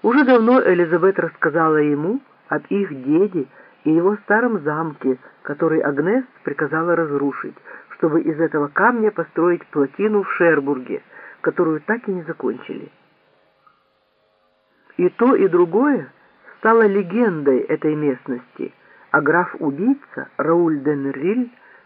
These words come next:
стал страшилищем, которым пугали непослушных детей. Леса отступили, уступив место равнине, кое-где поросшей сорными травами. Преследуемый и его преследователи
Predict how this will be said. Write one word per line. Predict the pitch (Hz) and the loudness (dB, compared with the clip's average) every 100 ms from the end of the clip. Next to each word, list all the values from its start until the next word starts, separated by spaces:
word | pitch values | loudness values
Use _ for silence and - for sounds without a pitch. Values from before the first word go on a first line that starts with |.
| - - | -20 -4
стал | 202 190 - | -2 -2 -6
страшилищем, | - - - 202 240 170 - - 120 127 - - - | -10 -8 0 2 2 0 -4 -8 -8 -8 -20 -20 -8
которым | 156 165 165 151 | -4 0 0 0
пугали | 143 135 165 196 190 | -4 -4 -2 0 -2
непослушных | 170 147 123 - 147 - 151 127 | -2 -6 -10 -4 -6 -4 -10 -10
детей. | 127 - 123 120 _ _ _ _ _ _ _ _ _ _ _ _ _ _ | -12 -4 -4 -4 _ _ _ _ _ _ _ _ _ _ _ _ _ _
Леса | 160 180 247 294 | -4 0 2 2
отступили, | - 247 - 302 285 165 160 160 180 _ - - _ | 0 -6 -6 -4 -4 -4 -4 -4 -6 _ -20 -20 _
уступив | 175 - 202 240 240 | -10 -2 -2 0 -2
место | 185 202 - 208 | 0 -2 -2 -2
равнине, | 214 185 147 139 135 143 - _ _ _ _ - | -2 -2 -4 -4 -4 -8 -10 _ _ _ _ 2
кое-где | 202 254 180 151 214 | 4 4 2 0 2
поросшей | 175 151 185 - - 185 175 - - - | 2 0 -2 -4 -2 -2 -2 -6 -20 -4
сорными | 165 160 165 165 165 | 0 0 -2 -10 -8
травами. | - 135 135 127 117 - _ _ _ _ _ _ _ _ | -4 -4 -2 -6 -8 -14 _ _ _ _ _ _ _ _
Преследуемый | - 151 - 196 247 196 165 147 131 127 _ - - - | -6 -6 0 2 4 2 0 -2 -4 -6 _ -20 -20 -4
и | 156 | -2
его | 156 170 | 0 0
преследователи | - 139 - 180 247 226 220 202 196 | -2 -6 0 2 4 2 -2 0 -2